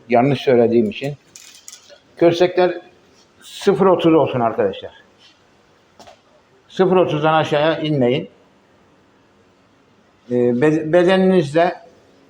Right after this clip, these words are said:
e, sıfır kırk yapabilirsiniz. E, üçlü, dörtlü köstekler. E, bir de şu ayrıntıya takımınızda,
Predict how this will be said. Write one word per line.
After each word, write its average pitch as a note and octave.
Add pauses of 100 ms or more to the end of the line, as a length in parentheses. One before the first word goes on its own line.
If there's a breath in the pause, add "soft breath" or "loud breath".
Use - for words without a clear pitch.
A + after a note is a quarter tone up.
(880)
e, D3+
sıfır F3
kırk F3 (160)
yapabilirsiniz. C#3+ (1000 soft breath)
E, A#2
üçlü, E3 (160)
dörtlü D#3
köstekler. C3 (720)
E, A2+ (3750)
bir D#3+
de D3+
şu E3
ayrıntıya C#3+
takımınızda, C#3+